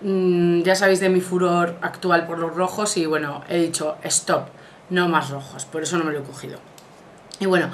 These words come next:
os enseño los dos que yo me he comprado, el seis, que es el que llevo en los labios ahora mismo,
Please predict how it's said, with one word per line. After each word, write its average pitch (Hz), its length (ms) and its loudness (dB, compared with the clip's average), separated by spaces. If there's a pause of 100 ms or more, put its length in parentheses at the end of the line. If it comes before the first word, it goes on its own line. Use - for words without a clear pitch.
(340)
os 190 140 2
enseño 190 360 2
los 190 180 6
dos 185 160 2
que 190 100 2
yo 185 80 6
me 185 60 4
he 180 40 0
comprado, 233 480 2
el 214 120 4
seis, 294 600 2 (4000)
que 190 240 2
es 185 240 -2
el 190 140 -2
que 180 140 2
llevo 180 200 2
en 202 60 -4
los 180 160 0
labios 214 460 2
ahora 196 160 0
mismo, 190 420 0